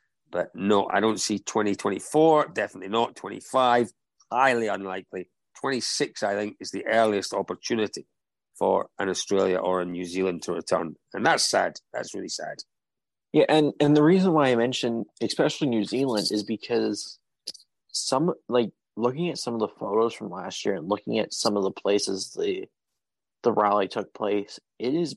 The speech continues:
Speaker 2: beautiful to see.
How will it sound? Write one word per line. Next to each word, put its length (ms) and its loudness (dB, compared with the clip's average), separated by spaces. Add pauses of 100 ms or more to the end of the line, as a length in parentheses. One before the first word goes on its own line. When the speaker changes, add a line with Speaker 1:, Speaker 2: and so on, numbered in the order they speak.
(160)
Speaker 2:
beautiful 840 -6 (1000)
to 100 -4
see. 280 -6